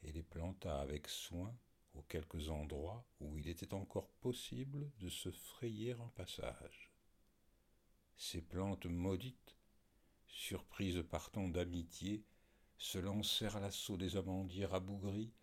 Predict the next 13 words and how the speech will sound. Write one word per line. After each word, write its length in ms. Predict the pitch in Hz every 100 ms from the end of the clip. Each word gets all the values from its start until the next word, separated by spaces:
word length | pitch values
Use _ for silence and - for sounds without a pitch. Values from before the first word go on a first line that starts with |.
| - - -
avec 340 | 92 104 104
une 140 | 104
exubérante 1000 | 107 98 90 98 123 117 98 123 127 123
férocité. 880 | - - 107 92 87 - 76 - - - - - - _ - _ _
Il 140 | - 80
alla 300 | 85 95 95
jusqu'à 480 | 73 98 - - 78
tenter 420 | 92 85 80 85
des 160 | 82
greffes 400 | 80 80 87 -
sur 220 | 82 - 80
les 100 | 80
ronces, 540 | 85 107 131 - 143